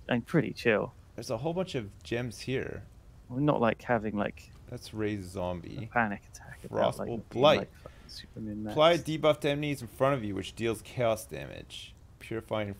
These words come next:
Speaker 2: Flame. I want, like, um, an aura. Infuse Channeling support. Spell Cascade. Volley support. Summon Phantasm. We have that. I wanna have, like, a, um,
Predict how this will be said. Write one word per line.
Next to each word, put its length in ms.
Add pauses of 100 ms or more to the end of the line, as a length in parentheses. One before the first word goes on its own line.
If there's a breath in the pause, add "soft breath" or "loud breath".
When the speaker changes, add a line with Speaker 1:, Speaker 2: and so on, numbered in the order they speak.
Speaker 2:
Flame. 360 (100)
I 120
want, 280
like, 260
um, 600 (100)
an 140
aura. 420 (2000 soft breath)
Infuse 380
Channeling 560
support. 600 (180)
Spell 380
Cascade. 840
Volley 380
support. 520 (140)
Summon 360
Phantasm. 720
We 80
have 400
that. 280 (2000)
I 100
wanna 260
have, 300
like, 220
a, 280
um, 520